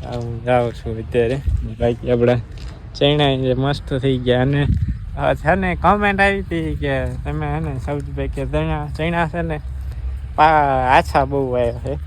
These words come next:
આછા નથી મિત્રો, માપે જ છે. યા અમુક કેરામાં ક્યાંક ખાલા પડી ગયા છે, એ આટલા એમાં કેરામાં છે, બાકી મસ્ત જીણા છે.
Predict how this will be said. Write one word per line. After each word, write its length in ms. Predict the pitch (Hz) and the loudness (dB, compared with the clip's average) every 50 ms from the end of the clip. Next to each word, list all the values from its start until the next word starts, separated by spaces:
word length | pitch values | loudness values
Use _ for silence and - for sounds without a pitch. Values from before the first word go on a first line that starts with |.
| - - - - - - - - - | -4 -2 0 0 0 0 -2 -4 -4
આછા 360 | 123 127 147 160 - - 175 | 0 2 2 2 4 4 2
નથી 300 | 175 185 208 196 - 190 | 4 4 2 0 0 0
મિત્રો, 360 | 175 175 175 165 160 156 156 147 | 0 0 0 2 2 4 4 4
માપે 440 | 143 143 147 160 165 - 165 143 | 4 4 2 2 2 2 0 0
જ 40 | 120 | 0
છે. 480 | - - - 160 - - - - - 123 | -2 -2 -2 -2 -2 -2 -4 -6 -4 -2
યા 280 | 120 120 123 123 120 | 0 0 2 2 2
અમુક 220 | 123 139 147 139 127 - - - - - | 2 2 2 0 0 -4 -6 -8 0 6
કેરામાં 640 | - 147 151 147 143 139 135 135 135 131 131 131 135 131 - - - - | 8 10 10 10 8 8 8 6 6 8 6 6 4 2 -2 -6 -2 2
ક્યાંક 200 | 143 135 131 120 - - - | 4 4 4 2 -2 0 4
ખાલા 280 | 135 135 139 131 123 | 6 8 10 10 8
પડી 280 | 113 117 143 151 147 135 | 8 6 4 6 4 4
ગયા 240 | 131 127 123 123 120 | 4 6 6 6 6
છે, 140 | 131 185 190 - - - - - - - - - - - - - | 6 2 -2 -2 -6 -8 -8 -8 -10 -10 -10 -10 -10 -8 -4 -2
એ 260 | 117 117 117 117 120 | 0 2 2 2 2
આટલા 380 | 120 143 156 160 - 156 139 131 | 2 4 4 4 6 8 8 8
એમાં 320 | 139 143 143 143 135 131 | 8 8 6 4 2 2
કેરામાં 520 | - - 143 139 139 131 123 123 123 123 | 4 6 8 8 8 6 6 4 2 0
છે, 180 | 120 - - - | -2 -4 -2 0
બાકી 320 | 113 120 123 123 123 117 | 2 4 4 4 2 2
મસ્ત 380 | 120 131 135 131 - - - 127 | 2 2 0 0 -2 -2 0 2
જીણા 380 | 120 117 117 120 117 117 117 113 | 2 4 4 4 4 2 2 2
છે. 120 | 143 | 0